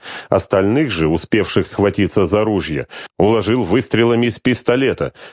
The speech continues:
«На войне всякому смельчаку отведен свой запас везения,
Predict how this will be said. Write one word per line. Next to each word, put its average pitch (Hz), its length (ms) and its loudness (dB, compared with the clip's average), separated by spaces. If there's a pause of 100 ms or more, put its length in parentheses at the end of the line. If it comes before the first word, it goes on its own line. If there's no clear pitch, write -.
(140)
«На 90 200 2
войне 110 420 0
всякому 95 540 0
смельчаку 90 640 0
отведен 90 480 0
свой 92 360 2
запас 101 420 0
везения, 85 680 -2